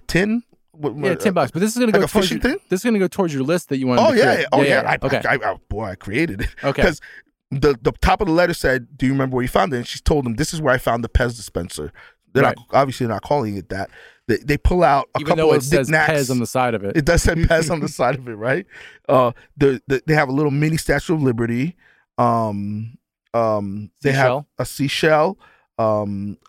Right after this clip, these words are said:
Speaker 1: uh, a camcorder, um, a badminton, the little badminton
Speaker 2: Ball.
Speaker 1: ball,
Speaker 2: Like,
Speaker 1: right?
Speaker 2: that's what it is, right? It's got the little feathers on the
Speaker 1: Yeah,
Speaker 2: end of it.
Speaker 1: a little
Speaker 2: Yeah, yeah.
Speaker 1: badminton,
Speaker 2: Yeah, yeah.
Speaker 1: a little badminton ball.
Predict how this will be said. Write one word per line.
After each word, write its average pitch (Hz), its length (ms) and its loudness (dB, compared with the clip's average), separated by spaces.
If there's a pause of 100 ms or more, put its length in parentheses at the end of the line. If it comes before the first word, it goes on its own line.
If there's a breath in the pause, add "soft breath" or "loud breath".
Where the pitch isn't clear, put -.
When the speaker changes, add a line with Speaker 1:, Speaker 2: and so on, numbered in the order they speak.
(100)
Speaker 1:
uh, 104 260 -2
a - 60 -8
camcorder, 165 880 0 (480 soft breath)
um, 104 800 -4 (220)
a 104 240 -4 (240)
badminton, 202 760 2 (200)
the 139 80 0
little 151 140 4
badminton 156 540 0 (120)
Speaker 2:
Ball. 123 340 -2
Speaker 1:
ball, 165 420 2
Speaker 2:
Like, 123 220 -6 (560)
Speaker 1:
right? 143 320 2
Speaker 2:
that's 247 200 -4
what 302 100 0
it 269 60 2
is, 160 100 2
right? 151 100 0
It's - 100 -6
got 151 80 -8
the 143 60 -10
little 147 140 0
feathers 139 340 0
on 135 80 -2
the 139 60 4
Speaker 1:
Yeah, 147 60 4
Speaker 2:
end 233 60 4
of 175 60 4
it. 156 40 4
Speaker 1:
a - 60 4
little 165 140 0
Speaker 2:
Yeah, - 0 -
yeah. 131 80 2
Speaker 1:
badminton, 160 340 0
Speaker 2:
Yeah, 151 60 2
yeah. 139 80 -4 (120)
Speaker 1:
a 135 40 -16
little 135 180 0
badminton 127 460 -4
ball. 110 380 -8